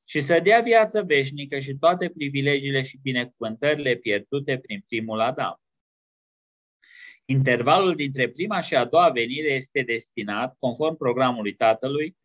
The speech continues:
alegerii din lumea răscumpărată a unei clase al cărei calități au fost predestinate tot să fie asemenea chipului Fiului Său. Romani opt cu douăzeci și nouă.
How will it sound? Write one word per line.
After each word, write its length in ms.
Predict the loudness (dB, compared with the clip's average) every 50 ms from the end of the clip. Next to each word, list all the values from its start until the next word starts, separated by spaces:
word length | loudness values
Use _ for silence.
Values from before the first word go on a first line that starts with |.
| _ _ _
alegerii 680 | 0 2 4 4 6 4 2 2 2 2 2 2 2 0
din 180 | -2 -2 -2 2
lumea 280 | 2 2 2 2 0 0
răscumpărată 840 | 0 -2 -4 -8 -10 -10 -10 -6 -2 -2 2 2 2 2 2 0
a 80 | 0 0
unei 280 | 0 -2 -2 -2 -4
clase 540 | -4 -4 -2 0 0 -2 -4 -8 -14 -14 -14 -8
al 180 | -6 -4 -4 -4
cărei 340 | -2 0 0 2 2 0 0
calități 600 | 0 0 0 0 -2 -2 0 0 0 0 2 0
au 120 | 0 0
fost 280 | 0 -2 -6 -6 -8 -6
predestinate 1160 | _ 2 2 4 4 0 0 -2 -8 _ -12 -8 -6 -4 -4 -4 -4 -4 -6 -8 -6 -8 -8 -12 _ _ _ _ _ _ _ _ _ _
tot 200 | _ 2 2 2
să 180 | 2 0 -2 -2
fie 220 | -2 0 0 2
asemenea 840 | 2 2 2 2 0 0 0 0 -2 -2 -2 -4 -4 -4 -8 -10 -14 _ _ _ _
chipului 560 | _ -4 -4 -2 -2 -4 -2 -2 -2 -2 -2
Fiului 440 | -4 -6 -4 -2 -2 0 -2 -2 -6
Său. 380 | -8 -8 -6 -6 -6 -6 -6 -6 -4
Romani 340 | -4 0 0 0 0 0 0
opt 260 | -2 -2 -2 -2 -4 _ _
cu 100 | -6 0
douăzeci 460 | 2 4 4 4 4 2 0 -2 -2
și 140 | -4 -6 -2
nouă. 400 | 0 0 0 0 -2 -4 -8